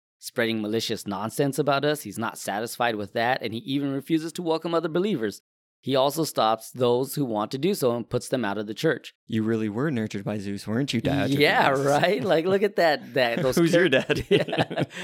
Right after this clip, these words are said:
Speaker 1: Uh, <laughs> those characteristic traits that just
Speaker 2: Mm-hmm.
Speaker 1: seem to follow.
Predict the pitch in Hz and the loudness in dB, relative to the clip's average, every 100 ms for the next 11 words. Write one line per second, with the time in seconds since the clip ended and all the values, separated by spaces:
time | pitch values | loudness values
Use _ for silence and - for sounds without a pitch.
0 | 165 - 170 165 - - - 403 - - | -8 0 4 4 2 -6 -4 -6 -2 -4
1 | - - - 185 - - - 139 147 143 | -2 -4 -4 -8 -14 -14 -4 2 2 2
2 | - 156 151 147 139 180 160 - 127 117 | 2 2 2 0 0 0 -4 -2 0 0
3 | - - 127 120 113 120 131 127 - 117 | -2 -2 0 0 0 0 0 -2 -4 -2
4 | 131 135 113 | 2 4 2